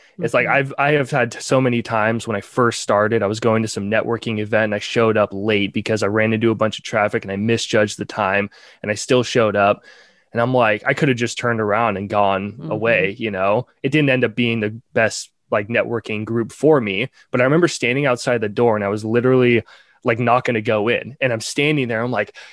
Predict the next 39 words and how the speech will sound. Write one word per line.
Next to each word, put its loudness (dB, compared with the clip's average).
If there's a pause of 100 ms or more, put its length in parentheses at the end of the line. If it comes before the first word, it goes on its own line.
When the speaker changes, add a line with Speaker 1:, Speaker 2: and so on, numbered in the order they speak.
(120)
Speaker 1:
"You -4
just 2
gotta -2
do 0
it. -4
Like, 0
you 4
just 2
have -2
to 0
do 2
it, 0
James." -4
And -8
being 2
able 2
to 2
lead 0
yourself 0
and -2
knowing 2
when 2
that -2
you're 0
in -4
that -2
courageous -4
action, 0
when -4
you're -4
s-, -10
just -4
Speaker 2:
Mm-hmm. -6
Speaker 1:
scared, 2
but -4
you -4
know 2
it -4
could 2